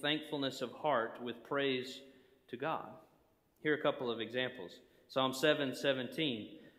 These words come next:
"I will give to the Lord the thanks due to his righteousness, and I will sing praise to the name of the Lord." He says, "I will give thanks, and I will praise." Psalm twenty-eight seven,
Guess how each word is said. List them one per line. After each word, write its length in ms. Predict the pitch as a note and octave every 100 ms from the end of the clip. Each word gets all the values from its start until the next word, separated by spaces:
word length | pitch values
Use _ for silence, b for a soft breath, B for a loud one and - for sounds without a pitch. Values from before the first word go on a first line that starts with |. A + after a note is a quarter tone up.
| B B
"I 80 | B2+
will 80 | C3+
give 180 | D#3 E3+
to 80 | E3
the 120 | D3+
Lord 300 | C#3 D3 D#3+
the 60 | C#3+
thanks 360 | D#3 D3+ D3+
due 160 | D#3 D3+
to 80 | C#3+
his 180 | C#3
righteousness, 600 | C#3 C#3+ C#3+ C#3+ E3 E3+ D3+
and 100 | C3
I 80 |
will 100 | C3+
sing 320 | C3 - D3+ C#3
praise 640 | - F3+ E3+ D3+ D3 -
to 100 | D3
the 120 | C3+
name 300 | C3 C#3 C#3
of 100 | C3
the 80 | C3
Lord." 320 | C#3 D#3+ F#2+ - - - - _ _ _ _ _
He 60 |
says, 160 | G2+ G2+
"I 80 | G2
will 140 | G2
give 200 | G2+ G2
thanks, 420 | A#2+ B2+ C3 - _ _ _ _ _
and 80 | A2
I 60 | F#2
will 160 | G2+
praise." 480 | G#2+ - - - - _ _ _ _ _ _ _ _ _ _ _
Psalm 240 | - B2+ B2
twenty-eight 420 | C3+ C#3 C3 C3
seven, 340 | D#3 D3 A2+